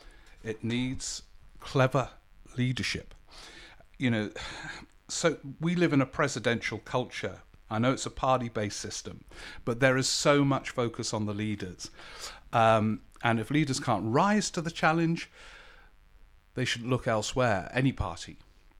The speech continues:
I'm not talking about Labour specifically at the moment. Any party, it's so obvious, but they rarely do, and there is a shortage of alternatives as well. Um,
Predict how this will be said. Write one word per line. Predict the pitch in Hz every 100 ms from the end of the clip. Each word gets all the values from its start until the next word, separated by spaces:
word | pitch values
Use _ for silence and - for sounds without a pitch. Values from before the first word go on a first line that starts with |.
| - - - - - -
I'm | -
not | 120 -
talking | 113 110
about | 98 98
Labour | 110 101 92
specifically | - 107 117 - - 95
at | 87
the |
moment. | 98 87 92 -
Any | 135 165
party, | 143 104 87 104
it's | 98
so | 151 135
obvious, | 143 - - - - - - - - - - -
but | 113
they | 117
rarely | 117 127 120 107
do, | 104 120 90 78 -
and | 113
there | 110 123
is | 117 113
a |
shortage | - - 151 - 101 -
of | 98
alternatives | 98 95 127 110 95 92 82 -
as | 85
well. | 98 85 87 - - - - - - -
Um, | - 123 120 117 117 117